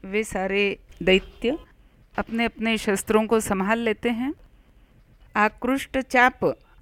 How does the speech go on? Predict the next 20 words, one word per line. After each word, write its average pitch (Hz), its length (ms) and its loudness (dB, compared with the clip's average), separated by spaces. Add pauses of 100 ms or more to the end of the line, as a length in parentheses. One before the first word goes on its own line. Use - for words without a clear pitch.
अपने 214 320 -4
धनुष्य 202 460 -2
के 220 160 2
चाप 226 400 4 (140)
को, - 280 0 (540)
धनुष्य 196 440 -6
की 208 340 -6 (120)
डोरी 208 340 4
को 165 340 -4 (720)
खींच 226 280 2
लेते 220 260 2
हैं 208 160 2
कान 208 280 2
तक। 233 220 0 (760)
असी 262 400 0 (520)
अर्थात 196 400 -4 (260)
तलवार 208 320 2
उठा 214 260 -6
लेते 214 320 -4
हैं। 226 280 -8